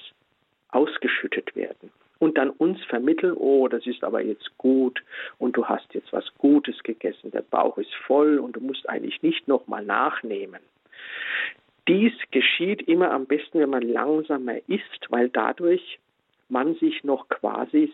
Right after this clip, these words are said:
selber davor schützt, das dritte Mal aus dem Topf zu nehmen, weil das ist in der Regel zu viel. Und so, äh, ist auch bei den Kartoffeln, gilt es immer, versuchen Sie eher,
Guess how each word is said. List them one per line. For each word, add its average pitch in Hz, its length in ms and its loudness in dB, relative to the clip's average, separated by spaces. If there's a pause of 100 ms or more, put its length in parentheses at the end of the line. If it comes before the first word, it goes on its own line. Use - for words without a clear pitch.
selber 160 540 2 (500)
davor 123 320 -2
schützt, - 540 -2 (520)
das 139 120 0 (100)
dritte - 320 0
Mal 131 460 2 (280)
aus 131 200 -4
dem 127 160 -4
Topf - 240 -4 (200)
zu 113 60 -4
nehmen, 110 360 -6
weil 135 120 2
das 170 240 0
ist 165 160 -4
in 143 100 0
der 120 160 0
Regel 120 300 -4
zu - 180 -16 (140)
viel. - 200 -10 (840)
Und 139 400 2 (180)
so, 147 420 4
äh, 131 340 2
ist - 260 -2
auch 120 160 0
bei 131 120 -2
den 127 140 0
Kartoffeln, 147 720 -2 (320)
gilt 175 240 2
es 165 120 0 (120)
immer, 175 400 2 (420)
versuchen 156 460 0
Sie 139 140 -2
eher, 135 480 2